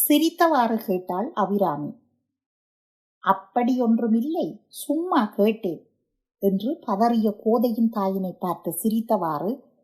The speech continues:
அபிராமி முகம் பார்த்து குறி சொல்வதில் கெட்டிக்காரி, நன்றாக பாடுவாள். கோணைநாதருக்கு நீண்ட காலமாக ரிஷப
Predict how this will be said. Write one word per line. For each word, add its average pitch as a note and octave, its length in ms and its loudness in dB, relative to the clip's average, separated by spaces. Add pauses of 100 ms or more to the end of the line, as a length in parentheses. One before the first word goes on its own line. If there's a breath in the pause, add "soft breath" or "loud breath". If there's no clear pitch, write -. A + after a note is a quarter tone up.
(720)
அபிராமி G3+ 600 2 (220)
முகம் D#4 400 6
பார்த்து D#4 400 2
குறி C#4 260 2
சொல்வதில் A3+ 580 0
கெட்டிக்காரி, F#3 680 -2 (460)
நன்றாக B3+ 680 4
பாடுவாள். G3 580 0 (840)
கோணைநாதருக்கு D#4 1080 4
நீண்ட D#4 400 6
காலமாக A3+ 680 0 (300)
ரிஷப F4 460 4